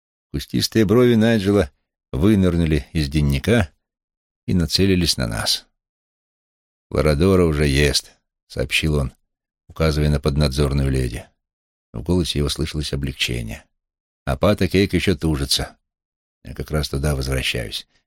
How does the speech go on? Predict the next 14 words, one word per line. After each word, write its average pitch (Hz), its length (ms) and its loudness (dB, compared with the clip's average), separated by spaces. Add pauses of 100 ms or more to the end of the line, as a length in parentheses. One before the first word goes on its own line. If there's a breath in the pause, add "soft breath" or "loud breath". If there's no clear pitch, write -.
(120)
«Мы 120 100 0
тоже 107 280 4
пойдём», — 76 400 0 (120)
сказал 73 440 -6
Оливер, — 67 360 -8 (460)
«если - 240 -2
вам 78 220 2
интересно», — 71 480 -2 (720)
добавил 71 460 0
он, 87 180 2 (400)
вопросительно 78 680 0
обернувшись 69 520 -2
ко 64 140 -6
мне. 57 220 -10